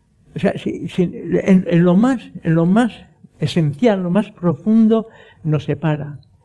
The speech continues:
Y lo que dicen los, mm, musulmanes, los teólogos musulmanes, cuando examinas los que están metidos en Al-Qaeda, en isis,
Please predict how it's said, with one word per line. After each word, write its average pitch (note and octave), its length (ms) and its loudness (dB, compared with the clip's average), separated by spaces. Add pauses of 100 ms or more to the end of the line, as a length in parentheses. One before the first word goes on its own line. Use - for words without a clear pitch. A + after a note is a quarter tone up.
(360)
Y - 140 0
lo F3+ 140 4
que F#3 100 0
dicen B3 400 0
los, G3 380 0
mm, D#3 800 0 (220)
musulmanes, G3 840 0
los E3 360 0 (540)
teólogos G3 480 2
musulmanes, F#3 880 0 (540)
cuando F3 240 4
examinas A3 640 4
los F#3 200 2
que F#3 100 0
están A#3 320 2
metidos A3 460 2
en F3 140 0
Al-Qaeda, F3 800 2
en F3 180 -2
isis, A#3+ 560 0